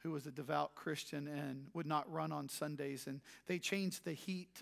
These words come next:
of one of his races to Sundays, and he just refused to, uh, run. The guy swapped heats. He ran the four hundred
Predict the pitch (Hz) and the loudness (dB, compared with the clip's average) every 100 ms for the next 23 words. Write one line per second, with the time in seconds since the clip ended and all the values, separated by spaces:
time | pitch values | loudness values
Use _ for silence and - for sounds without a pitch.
0 | - 160 143 165 156 156 135 160 160 - | 2 2 2 0 2 0 -2 -2 -2 -2
1 | 151 - 151 - 165 156 139 139 - - | -6 -6 -4 0 2 2 0 -4 -10 -16
2 | - - 165 156 165 156 160 165 - 160 | -16 -4 -2 0 -2 -2 -2 -2 -2 -4
3 | - 175 147 - - _ - 165 151 151 | -4 -6 -4 -8 -12 _ -6 -4 -2 -2
4 | 147 143 147 160 156 151 - - _ 170 | -2 -2 0 0 0 -2 -8 -20 _ -2
5 | 156 151 190 143 160 156 - 165 160 - | -2 -2 -6 -2 0 2 0 0 0 -2
6 | 165 - 170 165 156 - 170 147 160 156 | -6 -4 -4 -2 -2 -2 -2 0 0 0
7 | 160 | -4